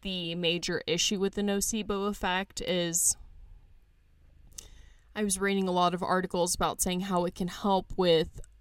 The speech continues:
you know, a lot of people nowadays have anxiety.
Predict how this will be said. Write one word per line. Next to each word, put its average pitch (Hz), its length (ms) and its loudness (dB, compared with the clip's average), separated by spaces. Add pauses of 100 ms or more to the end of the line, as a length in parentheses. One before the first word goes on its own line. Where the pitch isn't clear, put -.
(260)
you 185 140 -2
know, 175 160 0
a 165 80 0
lot 175 240 2
of 170 140 -8
people 202 320 0
nowadays 170 460 0
have 180 200 -2
anxiety. 180 1000 2